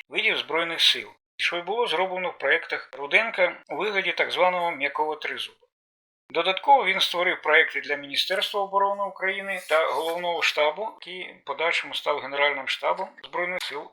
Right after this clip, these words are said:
України. Далі розробники зі Львова, фірми Біотоп та Горянка, розробили нові нарукавні емблеми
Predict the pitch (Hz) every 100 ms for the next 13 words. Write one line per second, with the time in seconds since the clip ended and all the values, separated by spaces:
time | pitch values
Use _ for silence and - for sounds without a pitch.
0 | - - 143 120 117 - - _ _ _
1 | _ _ 170 233 202 170 170 190 180 170
2 | 165 147 151 143 135 151 - 151 147 135
3 | 139 139 139 160 - 127 123 127 127 139
4 | 151 151 151 160 214 233 180 190 196 160
5 | 143 135 - 139 135 131 127 147 208 208